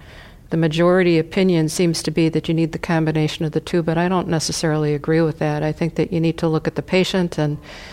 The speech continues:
you know, if it's a minimal volume of disease,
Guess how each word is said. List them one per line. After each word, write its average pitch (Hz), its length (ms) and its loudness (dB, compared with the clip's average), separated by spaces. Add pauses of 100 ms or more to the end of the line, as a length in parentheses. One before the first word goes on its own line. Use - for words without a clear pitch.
(200)
you - 80 -2
know, 156 120 4
if 143 80 -4
it's - 120 -8
a 156 80 2
minimal 165 480 4
volume 160 440 2
of 147 140 -2
disease, 196 720 2